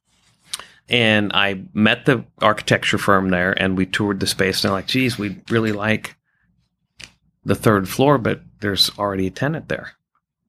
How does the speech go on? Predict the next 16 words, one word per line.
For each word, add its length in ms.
I 80
said, 180
"I 100
think 260
you 80
could 180
probably, 500
I 100
think 200
that 160
could 140
be 100
blended 400
into 240
the 140
space." 460